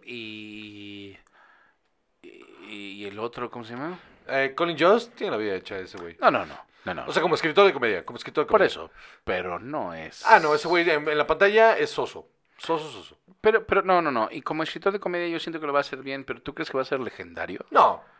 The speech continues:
Speaker 2: no, no.
Speaker 1: Es eso.
Speaker 2: O, a eso me refería que iba a tener la vida hecha. O sea, iba a escribir para el resto de su
Speaker 1: Sí,
Speaker 2: vida.
Speaker 1: sí, sí, y es bueno y lo que tú quieras,
Speaker 2: Pero
Speaker 1: todo,
Speaker 2: no,
Speaker 1: pero
Speaker 2: no, o sea, Michael Che es mejor escritor que él.
Speaker 1: Yo digo que sí.
Speaker 2: Mucho mejor.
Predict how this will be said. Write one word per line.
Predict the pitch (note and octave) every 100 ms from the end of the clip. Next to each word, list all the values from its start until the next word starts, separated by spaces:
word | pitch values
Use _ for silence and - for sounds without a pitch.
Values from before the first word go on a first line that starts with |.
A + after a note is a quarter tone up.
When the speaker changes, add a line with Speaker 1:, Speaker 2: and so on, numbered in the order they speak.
| _ G#3+
Speaker 2:
no, | G#3+
no. | A#2+
Speaker 1:
Es | - G3
eso. | F#3+ G3
Speaker 2:
O, | A3
a | G#3+
eso | A#3+
me | A3
refería | D3 F#3
que | F3
iba | E3+
a | E3
tener | D3+ D3
la | D3
vida | C#3+
hecha. | D#3+ - G#2
O |
sea, | - C3
iba | C3+
a |
escribir | B2+ G#2+ A2 A#2+
para | A#2
el | G2
resto | F#2+ G#2 A2
de |
su | G#2
Speaker 1:
Sí, | A2
Speaker 2:
vida. | -
Speaker 1:
sí, | C#3
sí, | G#2 F2
y | G2
es | D3
bueno | A#2+ - G2 G2
y |
lo | -
que | -
tú | F3+
quieras, | G3 F#3 F3
Speaker 2:
Pero | D3
Speaker 1:
todo, | D#3
Speaker 2:
no, | C#3
Speaker 1:
pero | E2+
Speaker 2:
no, | D#3+ E3
o |
sea, | F#3
Michael | G3+ G3+ G3+
Che | F#3
es | E3
mejor | D3 D3+
escritor | - C3+ A2
que | -
él. | F#2 - _ _
Speaker 1:
Yo | - A2
digo | G#2 G2
que | -
sí. | C#3+
Speaker 2:
Mucho | F#3+ F3+ A#2
mejor. | G2+ F2